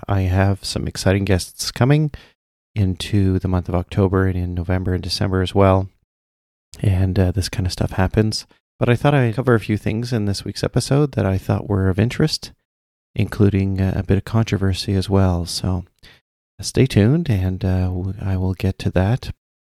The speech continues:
So in the last episode, I talked about the Patreon I launched for the show, and I wanted to thank all of you who supported it and everyone who's sent, uh, messages and email of support. I really, uh, thank you for all of that.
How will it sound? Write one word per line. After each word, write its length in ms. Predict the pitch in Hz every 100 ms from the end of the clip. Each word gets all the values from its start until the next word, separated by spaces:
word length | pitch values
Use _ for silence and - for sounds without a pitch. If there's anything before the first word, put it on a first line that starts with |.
| -
So 160 | 139
in 80 | 127
the 80 | 123
last 260 | 147 151
episode, 400 | 110 - - 147
I 100 | 139
talked 280 | 95 98 95
about 320 | 95 95 95
the 180 | - 87
Patreon 460 | - 113 - 98 95
I 60 |
launched 420 | 95 92 92 - -
for 460 | - - 98 92
the 120 | 95
show, 600 | 92 - - 110 - 165 - - _ -
and 540 | 95 92 92 92 90
I 40 | 98
wanted 300 | 107 110 104
to 80 | -
thank 520 | - 131 123 - - -
all 140 | 104
of 80 | 90
you 180 | 87 90
who 120 | 92
supported 500 | - - - 95 92
it 400 | 123 156 - - -
and 280 | 104 90 90
everyone 400 | 90 90 87 82
who's 640 | 92 87 - - - -
sent, 520 | - - 95 90 - -
uh, 100 | -
messages 760 | - 90 95 - 95 95 - - _ _ _ _ _ -
and 160 | 101
email 600 | 92 92 92 92 92 90 - -
of 220 | 95 87
support. 600 | - - - - 104 -
I 100 | 104
really, 580 | 92 98 90 85 - -
uh, 80 | -
thank 320 | 90 - 87
you 80 | 95
for 180 | - 76
all 120 | 78
of 80 | 87
that. 320 | 92 82 -